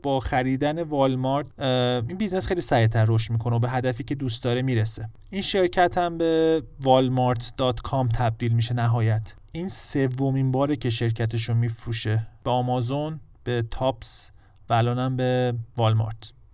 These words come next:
تجربه والمارت به مراتب هم از آمازون براش بهتر بود. این خرید برای والمارت هم خیلی خوب بود. والمارت تبدیل شده بود به شرکت مدرن، تونسته بود که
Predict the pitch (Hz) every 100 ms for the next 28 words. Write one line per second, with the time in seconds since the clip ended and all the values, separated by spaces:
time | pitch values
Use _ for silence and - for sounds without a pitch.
0 | - - - - - 131 131 151 151 139
1 | 131 127 143 156 156 143 135 135 139 139
2 | 156 202 196 156 139 127 147 135 127 113
3 | 110 113 117 104 87 - - - - -
4 | - - 208 226 - 220 208 220 190 165
5 | 151 170 185 190 175 143 135 131 139 120
6 | 165 - 147 123 117 113 117 113 123 131
7 | 143 151 - 147 139 156 147 151 151 143
8 | 135 127 131 131 123 127 120 117 131 156
9 | 175 - 139 120 143 156 - - 156 156